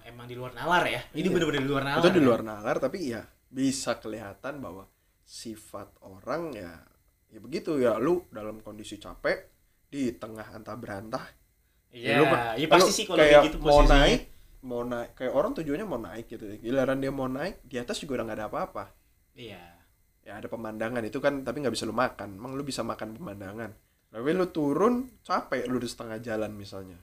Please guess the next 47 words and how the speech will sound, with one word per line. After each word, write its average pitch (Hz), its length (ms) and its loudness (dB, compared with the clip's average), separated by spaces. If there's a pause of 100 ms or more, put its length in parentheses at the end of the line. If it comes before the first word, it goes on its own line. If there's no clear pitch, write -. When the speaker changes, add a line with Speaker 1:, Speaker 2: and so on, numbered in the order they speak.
(360)
Speaker 2:
Bete 139 560 -2
sih 147 420 4
gitu. 113 300 -2
Speaker 1:
Iya, 131 80 -10
pasti 131 180 -6
Speaker 2:
Maksudnya, 135 140 0
Speaker 1:
bete 107 200 -12
sih. - 120 -12
Speaker 2:
normalnya 123 320 0
bete, 120 240 0
tapi 117 160 -4
kalau 160 200 2
sampai 107 340 -10
marah-marah 104 760 -10
ya 127 240 -8 (360)
berarti 101 280 -10
itu 175 160 -4 (300)
sifatnya, 110 760 0
benar. 117 500 2
Speaker 1:
Nah, 104 220 -12 (260)
kan 202 160 -16
itu 240 160 -8
juga 196 160 0
kejadian 147 400 -2
di 202 80 -6
pendakian 127 400 -8
kita 151 240 -12
kan? 110 160 -14 (840)
Speaker 2:
Oh, 147 280 8
ada 117 320 6
di - 100 2
pendakian 110 380 -8
kita. 113 300 -4
Ada 131 140 -2
yang 180 120 2
marah-marah 110 580 0
kerjaannya. 98 720 -10
Speaker 1:
Iya, 139 220 -2
gua 160 140 4
tahu 139 220 4
kalau 123 140 0
itu. 127 220 -2
Speaker 2:
Ada 117 500 8
yang 110 120 -2
marah-marah. 107 380 -6
Speaker 1:
Ada 180 140 4
yang 170 260 6